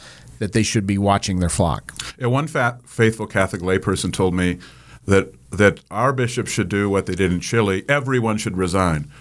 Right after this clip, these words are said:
Speaker 2: But I'm not for that because we don't punish the righteous
Speaker 1: Right.
Speaker 2: in order to, to, to deal with the wicked. We have many, many outstanding bishops, including, um, those here in Denver, Bishop Jorge,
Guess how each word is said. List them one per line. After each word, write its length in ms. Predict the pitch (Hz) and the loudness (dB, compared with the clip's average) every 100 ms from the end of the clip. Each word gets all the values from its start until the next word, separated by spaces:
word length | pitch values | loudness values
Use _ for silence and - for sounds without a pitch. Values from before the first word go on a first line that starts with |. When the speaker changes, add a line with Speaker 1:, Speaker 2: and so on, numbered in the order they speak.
| - | -6
Speaker 2:
But 140 | 120 | -2
I'm 100 | 156 | -2
not 200 | 170 156 | -2 -4
for 260 | - 147 170 | -2 -2 -2
that 260 | 76 - - - _ _ - - - | -2 -6 -12 -20 _ _ -20 -20 -10
because 260 | 123 123 123 | -8 -4 -2
we 100 | 143 | 0
don't 220 | 165 - | -2 -4
punish 720 | - 147 147 98 85 - - - - - | -8 -4 0 0 -2 -6 -8 -14 -20 -6
the 140 | 101 | -4
righteous 800 | 95 104 117 123 73 - - - - | 0 2 2 -2 -4 0 0 0 0
Speaker 1:
Right. 220 | 82 64 - - - | 0 -2 -10 -20 -6
Speaker 2:
in 140 | 107 | -2
order 360 | 113 113 98 95 | 2 2 0 -4
to, 80 | - | -2
to, 200 | - 95 | 0 0
to 220 | - 107 | 2 -2
deal 320 | - 98 117 | -2 -2 0
with 160 | 104 90 | 0 -2
the 60 | 95 | -2
wicked. 440 | 160 165 78 - - - | -2 0 -2 -4 -14 -16
We 160 | 120 143 | -6 -2
have 220 | 139 113 | 0 0
many, 580 | 107 113 131 147 147 147 | -2 0 0 0 0 0
many 720 | 120 110 110 113 107 107 104 - - | 0 0 0 2 2 0 -2 -12 -2
outstanding 920 | 110 98 - - 113 113 113 104 92 | 0 0 -2 -2 0 0 0 0 -2
bishops, 600 | 85 78 - 80 80 - | -2 -2 0 -2 -2 -2
including, 840 | 98 92 - 104 104 104 104 98 - 95 | 0 0 0 -2 0 2 0 -2 -6 -2
um, 420 | 90 85 82 - _ _ _ _ - - | 0 0 -4 -10 _ _ _ _ -20 -12
those 540 | 95 101 98 95 - - - - | -2 0 0 0 -4 -10 -12 -10
here 220 | - 107 | -4 0
in 120 | 101 90 | 0 0
Denver, 400 | 90 85 85 85 | 0 0 0 0
Bishop 340 | 82 - 80 | 0 -2 -4
Jorge, 440 | 90 87 87 85 | -2 0 0 0